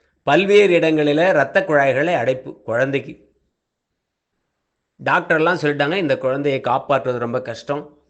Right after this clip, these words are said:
இந்த குழந்தைக்கு அறுவை சிகிச்சை செய்யலாம், ஆனால் அதிலும் முழு வெற்றி கிடைக்காது"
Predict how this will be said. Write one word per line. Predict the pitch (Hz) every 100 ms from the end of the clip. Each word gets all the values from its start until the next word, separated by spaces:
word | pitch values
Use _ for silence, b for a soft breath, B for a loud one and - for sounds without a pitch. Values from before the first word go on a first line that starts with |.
| _ _ _ _
இந்த | 135 120
குழந்தைக்கு | - 131 151 147 123
அறுவை | 120 151
சிகிச்சை | 147 135 131 - 104
செய்யலாம், | 117 131 143 151 - b b b b
ஆனால் | 107 135 151 107 - -
அதிலும் | 101 117 147 147 98 -
முழு | 117 143
வெற்றி | 147 147 156 110 -
கிடைக்காது" | - 117 117 131 135 131 131